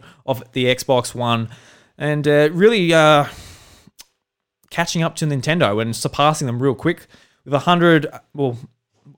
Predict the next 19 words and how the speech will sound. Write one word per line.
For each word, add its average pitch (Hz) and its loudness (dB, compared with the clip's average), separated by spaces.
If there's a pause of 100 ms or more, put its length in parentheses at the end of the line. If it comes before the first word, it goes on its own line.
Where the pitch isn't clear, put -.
(240)
what 165 -12
was 160 -6
it? 104 -8
A - -6
million 165 0
units 147 -2
sold 139 0
in 127 -8
the 127 -4
first 131 -4
day 123 -2
just 135 -6
in, 107 -6 (160)
uh, 110 -8
the 110 -10
U 123 -4
S - -4
at 110 -8
launch 107 -12